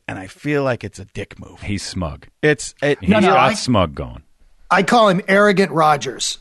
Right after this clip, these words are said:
Speaker 3: It's
Speaker 2: <laughs>
Speaker 3: like
Speaker 2: Yeah,
Speaker 3: a,
Speaker 2: he's
Speaker 3: it's
Speaker 2: got a load of it,
Speaker 3: arrogant,
Speaker 2: but he,
Speaker 3: arrogant
Speaker 2: he backs
Speaker 3: Rodgers
Speaker 2: it up.
Speaker 3: and,
Speaker 2: Those
Speaker 3: oh
Speaker 2: third
Speaker 3: my God.
Speaker 1: Gint.
Speaker 3: But it works for him.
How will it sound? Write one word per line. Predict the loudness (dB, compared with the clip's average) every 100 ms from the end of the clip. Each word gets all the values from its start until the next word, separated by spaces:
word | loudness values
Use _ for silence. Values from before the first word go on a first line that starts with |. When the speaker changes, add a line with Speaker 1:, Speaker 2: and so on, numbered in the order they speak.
| _
Speaker 3:
It's | -4 0
Speaker 2:
<laughs> | -2
Speaker 3:
like | 0
Speaker 2:
Yeah, | 0 -2
Speaker 3:
a, |
Speaker 2:
he's | -2 -4
Speaker 3:
it's | -2
Speaker 2:
got | 0 2
a |
load | 4 4 4
of | 2
it, | 0 -2
Speaker 3:
arrogant, | -4 -4 -4 -10 -16 _ _ _
Speaker 2:
but | 0
he, | 4
Speaker 3:
arrogant | 4 4 2 0 -2 -10 -6
Speaker 2:
he | -4
backs | -4 -2 0 0 -2
Speaker 3:
Rodgers | -2
Speaker 2:
it | -2
up. | -2
Speaker 3:
and, | -4
Speaker 2:
Those | -6 0
Speaker 3:
oh | 2
Speaker 2:
third | 2
Speaker 3:
my | 0 -2
God. | 0 0
Speaker 1:
Gint. | 0 -6 -12 _ _
Speaker 3:
But | 4 4
it | 6
works | 6 6 4 -2
for | 2 4
him. | 2 -2